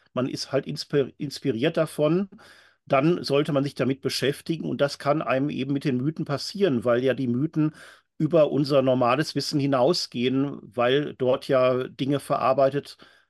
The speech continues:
werden, die uns unbewusst sind und die sozusagen einen Teil unserer selbst spiegeln, den wir entweder verdrängt haben, so im freudschen Sinne, oder der vielleicht noch darüber hinausgeht im, im jungschen Sinne. Und deshalb,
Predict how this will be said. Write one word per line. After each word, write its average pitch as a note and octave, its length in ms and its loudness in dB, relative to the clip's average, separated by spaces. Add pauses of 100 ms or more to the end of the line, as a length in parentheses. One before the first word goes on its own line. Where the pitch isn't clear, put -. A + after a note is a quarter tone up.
(120)
werden, B2 640 2
die B2+ 160 -6
uns D3+ 600 -2
unbewusst D#3 640 -2
sind C#3+ 420 -4
und B2+ 480 -8 (320)
die C3 120 -6
sozusagen C3 600 0
einen C3 200 -2
Teil C3+ 320 2
unserer C#3+ 340 0
selbst B2+ 400 -2
spiegeln, C#3+ 600 -2 (440)
den C3 200 0
wir B2+ 440 4
entweder C3 300 2
verdrängt B2 520 0
haben, D3+ 260 0
so C#3+ 120 0
im C#3 100 -2
freudschen C3 560 -2
Sinne, C3+ 360 0
oder B2 360 0 (280)
der A#2+ 100 0
vielleicht B2+ 340 -2
noch C3 140 -2
darüber B2 440 0
hinausgeht B2 880 0
im, A#2 280 -4
im A2+ 140 -4
jungschen B2 440 -2
Sinne. A#2 400 -4 (460)
Und A2 160 -4
deshalb, C3 400 0